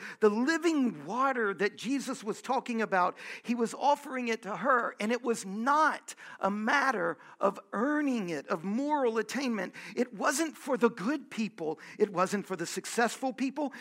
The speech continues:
It wasn't just for people who had achieved a certain place on society's ladder of achievement. She realized that life-giving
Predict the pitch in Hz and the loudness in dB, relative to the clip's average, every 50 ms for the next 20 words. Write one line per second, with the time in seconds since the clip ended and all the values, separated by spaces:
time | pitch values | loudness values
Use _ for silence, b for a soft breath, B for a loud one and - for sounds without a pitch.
0 | B B B 240 247 233 196 247 294 269 311 330 277 - 254 302 - - - 285 | B B B 0 0 4 4 4 4 4 2 -4 -4 -4 -4 -4 -4 -2 -4 -4
1 | 247 - 240 262 247 277 247 240 220 233 220 196 214 214 - - 269 269 262 233 | -2 -2 -4 -4 -2 -2 -2 -2 0 0 0 -2 -2 -4 -6 -6 -6 -6 -6 -6
2 | 240 233 - - 277 233 214 226 220 - - 240 254 247 233 196 - - B B | -8 -10 -6 -4 -4 -4 -4 -4 -8 -10 -6 -4 -2 -2 -2 -2 -6 -10 B B
3 | B B - 202 202 196 - - 190 - - - - 202 214 220 226 214 220 226 | B B -2 -2 -2 -2 -4 -8 -8 -6 -4 0 2 2 2 2 0 -2 -4 -4
4 | 214 - - - - 165 170 196 202 214 220 214 214 208 196 165 202 - - - | -6 -6 -8 -10 -10 -4 0 4 4 4 4 4 2 0 0 -2 -6 -8 -6 -6
5 | 233 240 233 202 208 196 160 B B B B B - - - - 254 202 202 190 | -4 -4 -4 -2 -2 -4 -4 B B B B B -14 -12 -8 -6 -6 -6 -6 -8
6 | 156 175 175 190 277 294 311 320 311 294 269 208 156 139 123 - - - - - | -10 -10 -6 -4 0 0 2 2 2 2 0 0 -2 -2 -4 -6 -10 -12 -14 -14
7 | - - - B B B B B B - 175 180 - - 139 147 190 233 269 285 | -14 -14 -16 B B B B B B -4 -4 -4 -4 -6 -4 0 2 4 4 4
8 | 294 277 - - - - - _ _ _ _ _ 120 117 190 269 277 208 208 233 | 4 2 -2 -4 -10 -18 -20 _ _ _ _ _ -2 2 4 4 4 4 4 2
9 | 233 226 226 214 190 | 2 2 -2 -4 -8